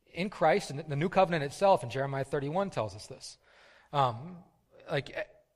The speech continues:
in Christ, your spirit purchased and sealed. Your heart has been made new and soft and steadfast. But your mind, that's a different story. Your head, your head's up for grabs. Am I right? Right?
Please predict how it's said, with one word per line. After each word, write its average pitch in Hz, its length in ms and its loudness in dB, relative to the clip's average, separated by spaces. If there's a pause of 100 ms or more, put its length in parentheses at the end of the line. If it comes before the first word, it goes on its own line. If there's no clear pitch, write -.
(120)
in 196 220 2
Christ, 170 500 6
your 135 140 0
spirit - 680 2
purchased 185 420 2
and 156 160 -6
sealed. 113 340 -8 (480)
Your 147 180 4
heart 185 400 2 (260)
has 135 120 -4
been 143 100 -2
made 135 220 0
new 185 320 -2
and 156 160 -8
soft 143 420 0
and 131 120 -8
steadfast. 110 680 -10
But 185 280 4 (140)
your 127 120 -8
mind, 208 340 2 (200)
that's 190 160 -2
a 165 40 -6
different 143 220 0
story. 98 280 -6 (1800)
Your 175 160 6
head, 233 300 12 (460)
your 220 100 2
head's 196 180 6
up 190 100 4
for 160 80 -2
grabs. 131 500 2 (160)
Am 127 100 -6
I 110 60 -2
right? 180 280 10 (1200)
Right? 185 260 4